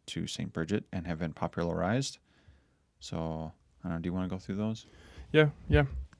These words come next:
Speaker 2: We can, so this would be like, um, like, promises or graces that Mary, like, grants to people
Speaker 1: Yeah. And as,
Speaker 2: who
Speaker 1: as with any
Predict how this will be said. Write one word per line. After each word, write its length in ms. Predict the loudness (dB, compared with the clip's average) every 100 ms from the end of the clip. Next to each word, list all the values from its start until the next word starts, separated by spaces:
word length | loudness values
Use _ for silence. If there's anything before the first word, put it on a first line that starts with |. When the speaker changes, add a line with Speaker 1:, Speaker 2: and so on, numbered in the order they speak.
| -20 -8 8
Speaker 2:
We 100 | 12
can, 260 | 12 12 12
so 300 | 12 12 10 -6 -20 -8
this 420 | 2 6 8 10 12
would 160 | 10
be 240 | 10 10 10
like, 420 | 8 6 2 -4 -10 -10 -6 -6 -8 -20 -20 -8 6
um, 380 | 8 10 6 4 -6 -10 -6 2
like, 340 | 4 4 0 -14 0
promises 460 | 10 12 12 10 8
or 120 | 6
graces 800 | 6 8 10 8 4 2 0 -10 2
that 180 | 2 4
Mary, 520 | 2 4 4 4 2 -4 -20 -20 -20 -20 -20 -20 -20 _
like, 220 | 4 4 2 -8 -20 _ _ -6
grants 360 | 4 6 6 0
to 80 | 2
people 480 | 4 6 8 8 6 -4 -12
Speaker 1:
Yeah. 100 | -12 -16 -20 0
And 220 | 6 8
as, 160 | 10 8
Speaker 2:
who 60 | 8
Speaker 1:
as 160 | 8
with 180 | 8 6
any 360 | 6 8 6